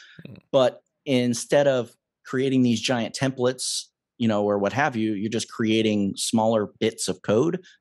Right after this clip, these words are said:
Speaker 2: that you can spin out when you need it.
Speaker 1: Do I have to dry my code by hand, or is there a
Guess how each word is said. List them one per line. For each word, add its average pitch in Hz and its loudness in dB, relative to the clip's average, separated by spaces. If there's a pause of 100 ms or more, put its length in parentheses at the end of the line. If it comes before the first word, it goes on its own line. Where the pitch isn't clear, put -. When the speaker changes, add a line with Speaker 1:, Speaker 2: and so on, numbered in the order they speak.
Speaker 2:
that 117 -2
you 107 0
can 104 0
spin 98 -4
out 92 -4
when 87 -2
you 87 0
need 87 -2
it. - -16 (540)
Speaker 1:
Do 139 2
I 175 4
have 214 0
to 220 -6
dry 190 2
my 196 0
code 170 0
by 135 0
hand, 233 -6
or 123 4
is 123 -2
there 143 2
a 113 2